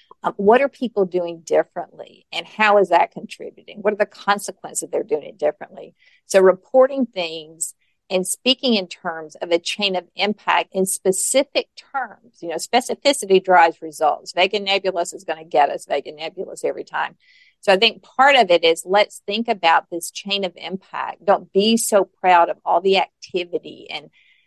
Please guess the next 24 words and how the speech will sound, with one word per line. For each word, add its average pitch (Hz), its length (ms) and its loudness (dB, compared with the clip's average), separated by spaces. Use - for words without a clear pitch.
how 220 160 4
much 214 260 4
you're 175 120 -2
spending, 170 880 -2
but, - 260 4
you 202 80 -2
know, 190 60 -6
what 226 460 2
are 190 220 6
the 196 140 -2
results? - 800 -4
Even 262 320 2
if 208 180 4
it's 175 220 0
we're 202 240 2
delivering 180 720 -2
something 170 500 -12
that's - 340 -4
relevant 185 500 4
to - 120 -4
our 160 100 0
customers 185 720 -4
based 190 400 6
on 156 280 0